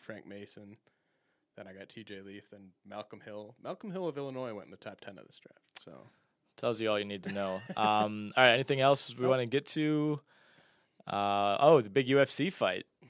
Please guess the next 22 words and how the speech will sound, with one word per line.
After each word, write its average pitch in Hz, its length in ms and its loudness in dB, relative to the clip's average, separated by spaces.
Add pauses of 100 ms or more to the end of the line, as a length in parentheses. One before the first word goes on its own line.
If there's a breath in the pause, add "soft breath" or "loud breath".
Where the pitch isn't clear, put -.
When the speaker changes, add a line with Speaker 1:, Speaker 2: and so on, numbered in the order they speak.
(520 soft breath)
Speaker 2:
tomorrow. 98 460 2
<laughs> - 40 -20
Can't, - 420 -6
can't 135 300 -6
wait 135 200 0
for 110 80 -6
that. 123 180 4
I 117 40 2
think 151 140 2
we 147 60 4
wanted 147 200 8
to 120 100 2
give 131 160 4
ourselves, 123 380 4
like, 107 140 0
thirty 117 240 6
seconds 127 380 2
to 123 100 0
bash 117 320 0
U 113 140 0
F 113 80 -2
C. 127 280 -6